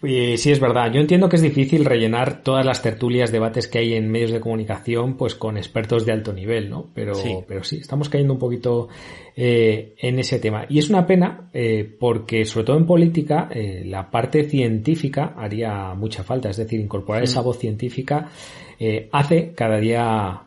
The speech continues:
Speaker 1: cada día más falta. Y bueno, que afloren esos comités, ¿verdad? De, de, de expertos de los que tanto hablan últimamente y que realmente, bueno, pues que pongan a gente detrás con conocimiento de causa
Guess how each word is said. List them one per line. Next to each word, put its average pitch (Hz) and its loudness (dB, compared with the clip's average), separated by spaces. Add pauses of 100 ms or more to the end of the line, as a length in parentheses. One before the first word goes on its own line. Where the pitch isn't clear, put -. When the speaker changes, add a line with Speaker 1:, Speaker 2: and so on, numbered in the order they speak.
Speaker 1:
cada 110 -2
día 120 0
más 107 -4
falta. 117 -2
Y 101 -4
bueno, 113 -4
que 107 -2
afloren 123 0
esos 113 -4
comités, 113 -2
¿verdad? 110 -2
De, 104 -6 (480)
de, 107 -6
de 113 -6
expertos 131 -2
de 110 -2
los 104 -6
que 101 -8
tanto 110 -2
hablan 110 -2
últimamente 110 -2 (640)
y 127 4
que 113 2
realmente, 104 0
bueno, 135 -4
pues - -18
que 117 -4
pongan 120 -2
a 107 -2
gente 113 -2
detrás 127 -2 (140)
con 95 -6 (680)
conocimiento 117 -2
de 110 0
causa 151 0